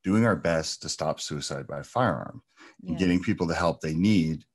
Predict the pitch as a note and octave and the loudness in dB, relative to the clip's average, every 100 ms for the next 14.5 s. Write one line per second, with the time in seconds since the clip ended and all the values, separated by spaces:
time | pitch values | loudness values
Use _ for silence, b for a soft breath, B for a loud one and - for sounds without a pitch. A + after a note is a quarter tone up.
0 | _ E2 E2+ E2 E2 D2+ C#2+ G#2+ A#2 A2 | _ -2 0 2 0 -2 -4 0 0 0
1 | C#2+ D2 - - E2 E2 D2+ D#2 C#2+ - | -6 -8 -8 -8 -4 -2 -2 -8 -10 -2
2 | A2+ G2 - D2 A1 - B B B B | -2 -2 -4 -8 -8 -10 B B B B
3 | B B _ _ _ F2+ B2 C3 B2+ B2+ | B B _ _ _ 0 2 8 8 10
4 | A2 F2+ G#2 F2+ F2+ F2 E2+ D#2 C#2 _ | 8 6 2 2 2 4 2 0 -4 _
5 | _ - E2+ D#2+ D2+ F#2 A2 C#2+ F2 E2+ | _ -6 -2 -2 -4 -12 -14 -4 -2 -2
6 | - _ _ _ _ - F2 - G2 F2 | -8 _ _ _ _ -6 -6 0 -2 0
7 | E2+ B1 - F2 F2 F2 - E2+ E2 F2+ | -2 -2 -4 0 0 -2 -2 0 0 0
8 | G#2 A2 D2 - - E2 D#2 C#2+ - _ | 2 2 -2 -10 -8 -6 -6 -8 -14 _
9 | _ _ G#2 F2+ D#2 - _ _ _ _ | _ _ 4 4 2 -8 _ _ _ _
10 | _ - F2 G#2+ G#2+ G2 G#2+ F2+ D#2 D#2+ | _ -8 -2 2 2 4 2 2 -4 0
11 | F2 E2+ F2+ E2+ F2+ - F#2+ F#2 D2+ D#2+ | 2 2 2 0 -4 -2 2 2 0 -6
12 | - _ - E2+ E2 F#2 F2 E2 D#2 - | -12 _ -6 -4 -2 -4 -2 -2 -2 0
13 | G2 E2 D2 D#2 D2+ E2 E2+ G#2 F#2 D2+ | 0 0 -6 -6 -2 -2 -2 -2 -2 -2
14 | E2 E2+ D2+ C#2 | 0 0 -2 -6